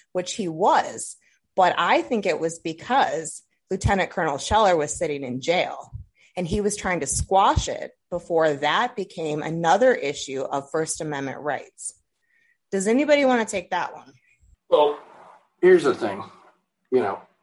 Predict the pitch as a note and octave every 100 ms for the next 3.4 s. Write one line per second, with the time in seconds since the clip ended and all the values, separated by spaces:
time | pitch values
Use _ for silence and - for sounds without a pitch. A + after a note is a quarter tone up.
0 | _ _ _ - - _ _ - A#2+ A2+
1 | A2+ A2 G#2+ - _ _ _ _ C3+ A#2+
2 | - - B2+ B2+ B2+ - A#2+ G#2 G2 A2+
3 | G#2+ G#2 F#2+ F#2